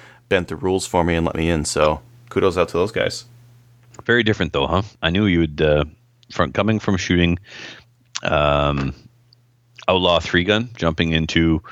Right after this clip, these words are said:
Speaker 2: a formal ipsic match with trained arrows. Now you
Speaker 1: Mm-hmm.
Speaker 2: kinda see what I was talking about.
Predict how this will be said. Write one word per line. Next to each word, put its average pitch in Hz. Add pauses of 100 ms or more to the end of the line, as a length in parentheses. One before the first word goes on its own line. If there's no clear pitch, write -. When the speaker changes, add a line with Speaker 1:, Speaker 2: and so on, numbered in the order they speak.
(320)
Speaker 2:
a 73
formal 80 (680)
ipsic 80
match 76
with 69
trained 76
arrows. 76
Now 71
you 76
Speaker 1:
Mm-hmm. -
Speaker 2:
kinda 78
see 80
what 78
I 76
was 73
talking 78
about. 87